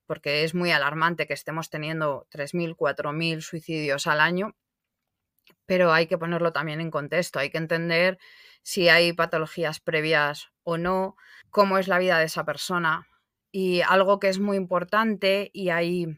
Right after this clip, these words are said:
un psiquiatra, y es que coincidí con él en Bruselas, que habla, o sea, uno de los factores que él entiende que, que explica mejor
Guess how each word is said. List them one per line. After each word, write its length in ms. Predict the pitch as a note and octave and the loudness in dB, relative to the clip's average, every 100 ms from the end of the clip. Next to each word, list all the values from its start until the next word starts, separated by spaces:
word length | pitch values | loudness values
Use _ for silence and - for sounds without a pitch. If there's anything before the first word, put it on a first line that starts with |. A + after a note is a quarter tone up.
| _ _ - | _ _ -10
un 540 | F#3 F#3+ F3+ F3 E3+ D#3+ | -6 -4 -2 -4 -6 -8
psiquiatra, 720 | - D#3+ F#3+ F3+ F3+ F#3 - _ _ _ | -10 -4 -2 0 -2 -4 -6 _ _ _
y 60 | - | -10
es 100 | E3+ | -4
que 180 | F#3 F3+ | 0 2
coincidí 460 | F3 E3 E3+ E3 | 2 0 -2 -2
con 220 | D#3+ F3+ F3 | 2 2 2
él 360 | E3+ E3 D#3 | 2 0 -2
en 720 | - E3 D#3 D#3 D3+ D3+ D3+ | -6 -6 -6 -6 -6 -8 -8
Bruselas, 680 | D3 D3+ - E3 E3 - - _ - - - _ - | -6 -6 -2 0 0 -2 -6 _ -20 -20 -20 _ 4
que 120 | G3 | 6
habla, 500 | G3 G#3+ G3+ G3 - | 10 10 12 10 6
o 40 | - | -2
sea, 260 | G3 E3 | -2 0
uno 160 | F3 F3 | 2 4
de 60 | F#3 | 4
los 180 | F#3 | 2
factores 440 | - F3 - F3 - | 0 -2 0 -2 -2
que 100 | F#3 | -2
él 80 | E3+ | -2
entiende 500 | E3 F3+ E3+ E3 D#3+ | -2 -2 0 -2 -2
que, 400 | F3 D#3+ D#3+ D3 | 0 2 0 -4
que 60 | E3+ | -6
explica 420 | - F#3 F3 G3+ | -6 -8 0 0
mejor 580 | F#3+ F3+ G#3 G3 E3 | 0 -2 2 4 2